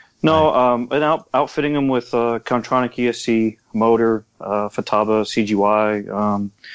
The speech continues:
Speaker 1: servos. I actually got two different versions of, uh, Futaba servos, some B L S two seven threes and two seven twos. Um,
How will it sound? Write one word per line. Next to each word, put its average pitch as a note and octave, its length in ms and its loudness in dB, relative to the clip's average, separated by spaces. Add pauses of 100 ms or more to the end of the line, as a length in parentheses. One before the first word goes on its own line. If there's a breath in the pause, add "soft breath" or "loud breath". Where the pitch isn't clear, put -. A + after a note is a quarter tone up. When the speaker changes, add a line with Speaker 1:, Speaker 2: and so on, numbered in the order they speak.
(220 loud breath)
Speaker 1:
servos. E3+ 580 0
I D3 120 -2
actually F3+ 240 -6
got E3+ 180 -2
two - 100 -12
different D#3 260 -2
versions C3+ 360 2
of, A#2+ 160 0
uh, A2+ 800 0
Futaba B2 420 0
servos, G#2 420 -2
some A2+ 120 -4
B A2+ 100 0
L A#2 100 2
S A2+ 100 -2
two A#2+ 140 0
seven G#2+ 260 -2
threes C#3 460 0 (800 soft breath)
and A2+ 240 0
two A#2+ 80 0
seven G#2 300 -2
twos. A#2 440 0 (960)
Um, G#2 400 0